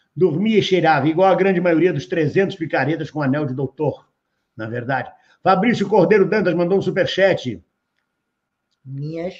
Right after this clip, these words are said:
Speaker 1: "Bolsonaro não é Midas que transforma em ouro tudo que toca, mas Meldas que trans-,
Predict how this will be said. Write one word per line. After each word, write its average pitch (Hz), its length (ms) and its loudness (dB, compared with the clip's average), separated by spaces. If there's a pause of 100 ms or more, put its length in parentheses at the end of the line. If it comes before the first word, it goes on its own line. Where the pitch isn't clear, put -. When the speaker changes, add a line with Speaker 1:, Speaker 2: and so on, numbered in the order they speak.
(240)
Speaker 1:
"Bolsonaro 196 760 4
não 202 140 4
é 196 80 6
Midas 196 640 4
que 185 120 -4
transforma 190 560 0
em 180 100 2
ouro 185 200 4
tudo 170 200 -2
que 156 100 -2
toca, 147 500 -2 (240)
mas 156 320 0
Meldas 165 840 0
que 165 100 -6
trans-, 180 300 -4